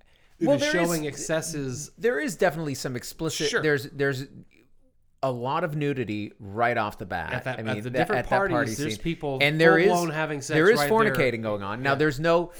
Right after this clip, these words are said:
Speaker 2: you're not seeing
Speaker 1: I, I,
Speaker 2: penetration.
Speaker 1: I love it when you say fornicating. Continue.
Speaker 2: <laughs> Well, um, y-, th-, you know, so there are things that go on, you know, th-, this is a graphic film. I
Speaker 1: Mm-hmm.
Speaker 2: mean, there, there are definitely some, there's suicide,
Speaker 1: Yeah.
Speaker 2: right? Um, th-, there's,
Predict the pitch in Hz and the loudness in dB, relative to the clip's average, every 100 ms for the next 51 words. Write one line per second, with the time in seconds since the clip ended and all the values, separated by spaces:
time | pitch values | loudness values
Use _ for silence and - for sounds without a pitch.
0 | - 143 156 170 - 165 156 151 147 139 | -2 2 4 2 0 -2 -2 -2 -2 0
1 | 139 110 104 104 104 135 113 101 98 98 | 0 0 -4 -8 -6 -8 -8 -10 -10 -12
2 | 98 - 101 - 98 101 - 101 101 104 | -12 -12 -16 -14 -14 -14 -14 -12 -10 -8
3 | 175 170 120 110 - - - 214 - - | -6 -6 -8 -10 -16 -20 -10 -10 -8 -14
4 | - - - 330 220 247 208 165 117 - | -14 -12 -6 -4 0 0 -2 -2 -2 -2
5 | - - - 180 156 127 - - 190 - | -12 -14 -2 2 2 0 -12 -8 -8 -6
6 | 175 196 - 175 170 151 151 180 175 170 | -4 -4 -4 0 2 2 -2 -2 2 2
7 | 151 165 180 175 160 170 147 143 139 131 | 2 2 0 -2 -4 -2 0 0 -2 -6
8 | 123 117 117 - 120 - - 131 165 175 | -4 -4 -4 -8 -12 -16 -14 -6 -4 -4
9 | 214 220 160 139 147 143 156 - 156 156 | -2 -4 -2 -2 -2 -4 -8 -4 -4 -6
10 | 107 131 - 135 143 151 135 131 143 139 | -12 -10 -6 -4 0 0 0 0 2 2
11 | 120 135 151 147 147 131 95 90 - - | 2 0 0 -8 -10 -12 -10 -12 -12 -18
12 | - - 98 123 139 135 135 143 127 117 | -16 -10 -6 -4 -4 -4 -6 -8 -4 -2
13 | 131 135 - 104 98 98 98 104 107 107 | -2 -4 -6 -6 -6 -8 -8 -10 -8 -6
14 | 95 92 - | -6 -6 -10